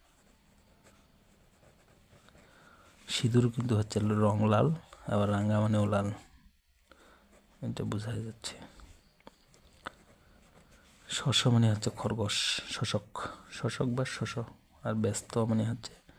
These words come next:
শস্য কিন্তু প্রচুর চঞ্চল, আর ব্যস্ত এটাও কিন্তু হচ্ছে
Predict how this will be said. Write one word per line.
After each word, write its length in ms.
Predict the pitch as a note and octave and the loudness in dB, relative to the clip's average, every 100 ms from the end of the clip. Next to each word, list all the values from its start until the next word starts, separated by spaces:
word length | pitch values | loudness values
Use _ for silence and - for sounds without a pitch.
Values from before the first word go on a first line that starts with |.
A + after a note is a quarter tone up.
| - - - - - _ - | -20 -20 -20 -20 -20 _ -4
শস্য 200 | B2 - B2+ | 0 2 2
কিন্তু 180 | A#2 B2+ B2+ - | 2 -2 -8 -4
প্রচুর 300 | B2 - A#2+ - | -2 2 2 2
চঞ্চল, 360 | G#2+ G#2+ G2+ G#2+ - - _ - _ - | 0 0 -2 -4 -10 -20 _ -20 _ -8
আর 80 | A2 A2 | -6 -2
ব্যস্ত 300 | G#2+ G2+ - - C3+ | -2 -2 -6 -4 -2
এটাও 200 | A2 A2+ A2+ | 0 0 0
কিন্তু 200 | A2+ A2 G#2+ | -2 -2 -4
হচ্ছে 220 | - | -6